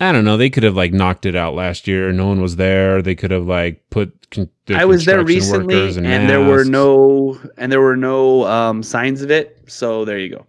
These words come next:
Speaker 1: They're still working on, like, the whole Marvel thing, aren't they?
Speaker 2: That was getting close to being done. I did still see some barriers up when we, when we went into D C A when we were there over spring break.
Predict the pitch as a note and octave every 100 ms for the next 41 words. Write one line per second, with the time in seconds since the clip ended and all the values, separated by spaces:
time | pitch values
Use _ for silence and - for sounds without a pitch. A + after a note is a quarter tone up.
0 | _ F3+ G3 D4 D#3 A#2 C3+ A2+ G#2+ F#2+
1 | F#2+ F2+ A2+ F#2+ E2+ E2+ A#2+ E2 E2+ D#2+
2 | D#2+ F2 B2+ C#3+ - _ _ _ _ _
3 | _ _ _ _ _ _ - - - -
4 | - C3+ D#3 F3+ F#3+ E3 D3+ D#3+ D3+ -
5 | B2+ D3 - F3 F3+ F3+ F#3 F3+ F#3 A3+
6 | G#3+ C#3+ A#2+ C#3+ D3+ - D#3 D3+ C#3+ D#3
7 | D3+ D#3 C3 A#2 A#2 C3 C#3+ C#3+ C3+ -
8 | C3+ D3 B2+ B2 B2 A#2+ A#2+ G2 A#2 A#2
9 | A#2 A2+ A#2+ - _ A#2+ A#2 A#2+ A#2+ A#2
10 | A#2+ - G#2+ A#2 B2+ B2+ C3 C3 C3 C3+
11 | C#3 C#3+ - D3+ D3 D3 D#3+ - _